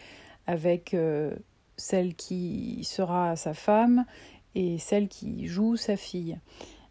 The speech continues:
Euh, c'est assez saisissant parce que, hum,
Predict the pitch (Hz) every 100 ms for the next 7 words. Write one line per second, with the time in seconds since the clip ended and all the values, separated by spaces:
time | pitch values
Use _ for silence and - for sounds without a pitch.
0 | - 185 180 175 175 170 - - - -
1 | - - _ - - _ _ - - -
2 | 196 202 233 214 226 208 208 - 214 226
3 | 247 202 - - 196 190 190 180 180 180
4 | 175